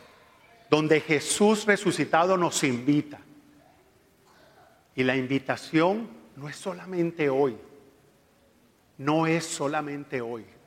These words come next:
es todos los días. Alimentémonos de su palabra, a través de las Sagradas Escrituras, alimentémonos con su cuerpo,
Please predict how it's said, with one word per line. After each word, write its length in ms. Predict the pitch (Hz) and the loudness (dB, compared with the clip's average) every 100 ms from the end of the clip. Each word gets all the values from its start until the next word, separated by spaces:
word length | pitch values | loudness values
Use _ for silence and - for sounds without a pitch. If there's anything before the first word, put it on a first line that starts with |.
| - - - | -20 -20 -8
es 380 | 120 - - | -6 -6 -4
todos 320 | - 151 151 156 | 2 4 4 2
los 240 | 131 - | 2 0
días. 480 | 139 127 98 - - - _ _ _ _ _ - | -2 -2 -4 -14 -20 -20 _ _ _ _ _ -2
Alimentémonos 1040 | 143 151 151 156 151 175 180 196 190 165 | 0 4 4 4 2 4 4 4 4 4
de 100 | 151 | 2
su 260 | - 160 131 | 4 2 4
palabra, 580 | 123 123 131 127 110 95 - - _ _ _ _ _ _ _ | 4 4 2 0 -4 -10 -20 -20 _ _ _ _ _ _ _
a 80 | 123 | -10
través 420 | - 143 147 151 | -4 0 0 0
de 100 | 180 | 0
las 320 | 165 151 - - - _ _ _ _ | 0 -2 -6 -20 -20 _ _ _ _
Sagradas 480 | - 120 131 147 143 | -6 -2 0 0 0
Escrituras, 600 | 151 - 123 156 156 - | -8 -8 0 4 4 2
alimentémonos 880 | 147 143 143 143 143 170 185 185 - | 0 2 2 0 2 2 2 2 0
con 200 | - 139 | -2 -4
su 200 | - 127 | -6 -14
cuerpo, 580 | - 156 156 156 - | -2 2 4 2 -6